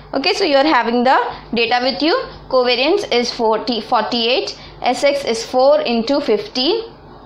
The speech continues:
the whole square. Clear? So just multiply. Fifteen into four is sixty. So forty-eight upon sixty whole square.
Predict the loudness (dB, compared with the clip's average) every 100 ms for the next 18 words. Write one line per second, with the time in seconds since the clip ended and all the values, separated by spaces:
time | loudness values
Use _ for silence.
0 | -20 -20 -20 -18 -4 0 0 0 -8 -18
1 | -20 -20 -16 -2 0 0 0 -2 -2 -8
2 | -18 -12 -2 0 0 -4 -14 -8 0 2
3 | 2 0 -4 -2 0 0 0 -2 -2 0
4 | 2 2 -2 -4 -6 -2 -2 0 0 2
5 | 2 0 0 2 4 4 2 0 0 -2
6 | -4 -4 -6 -2 0 0 -2 -16 -20 -16
7 | -4 0 2 2 0 -6 -16 -4 -2 -2
8 | -2 0 0 -2 -2 -2 0 0 0 -2
9 | -2 -4 -4 -4 -2 -2 -4 -14 -20 -20
10 | -20 -8 -2 0 -2 -4 0 2 2